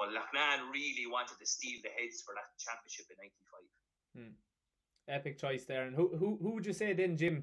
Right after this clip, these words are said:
Speaker 2: is, is Loughnane your kind of, uh, your main character in your documentary?
Speaker 1: Ah, Loughnane would be the Phil Jackson, yeah. He'd
Speaker 2: Yeah.
Speaker 1: be the main
Speaker 2: <laughs>
Speaker 1: character, and, and I,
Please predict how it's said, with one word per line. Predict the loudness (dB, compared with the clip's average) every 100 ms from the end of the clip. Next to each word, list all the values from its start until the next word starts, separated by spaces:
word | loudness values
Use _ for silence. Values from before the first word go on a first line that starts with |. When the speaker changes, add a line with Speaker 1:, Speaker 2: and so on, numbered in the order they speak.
| -4 -20 -4
Speaker 2:
is, | -2
is | 2 4
Loughnane | 6 6 6 6 8 8
your | 8 8
kind | 8 8 8
of, | 10
uh, | 12 12 8 -2 _ 4
your | 8
main | 10 8 8
character | 8 10 10 10 4
in |
your | 4
documentary? | 4 4 4 2 2 0 -2 _ _ _ _ _ _ _ _ -6 2
Speaker 1:
Ah, | 4 4
Loughnane | 2 2 2 2
would |
be | 0
the | 2
Phil | 4 6
Jackson, | 6 8 6 6 4
yeah. | 4
He'd | 6
Speaker 2:
Yeah. | 6
Speaker 1:
be | 8
the | 10
main | 10 8
Speaker 2:
<laughs> | 6
Speaker 1:
character, | 4 -2 0
and, | 2 0
and | -4 -10 -14 -6 4 6
I, | 8